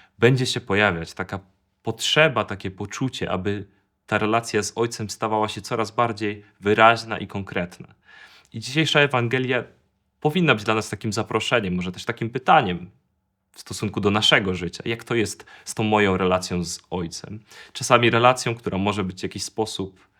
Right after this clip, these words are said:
zakłócona przez nasze jakieś ograniczone przecież tylko relacje z naszymi ziemskimi ojcami,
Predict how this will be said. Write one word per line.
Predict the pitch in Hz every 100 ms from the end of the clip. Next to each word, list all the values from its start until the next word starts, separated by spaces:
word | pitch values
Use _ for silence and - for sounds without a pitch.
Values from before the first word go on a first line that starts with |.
| _ _ _ _
zakłócona | - 95 95 104 98 - 110 98 85 80
przez | - 85 - - - -
nasze | 95 - 90
jakieś | 87 - - - - -
ograniczone | 127 156 160 151 151 131
przecież | - 101 87
tylko | - 90 87
relacje | 87 87 90 -
z | 85
naszymi | 85 - 92
ziemskimi | 90 95 - - 101
ojcami, | 90 90 95 90 82